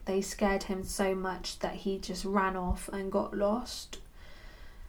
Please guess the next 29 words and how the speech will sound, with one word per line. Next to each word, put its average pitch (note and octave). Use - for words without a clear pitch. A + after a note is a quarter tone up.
He A#3+
was A#3+
missing C4
for A3
a G#3
couple A3
of G3
days, F#3+
and F#3+
we F#3+
were F#3+
distraught F#3
and F#3+
didn't G3
know F#3+
what G3
could G#3
have G3+
possibly G3
happened F#3+
to F#3+
him F#3
or F#3
where F#3+
he F#3+
could G3
have F3+
got -
to. G#3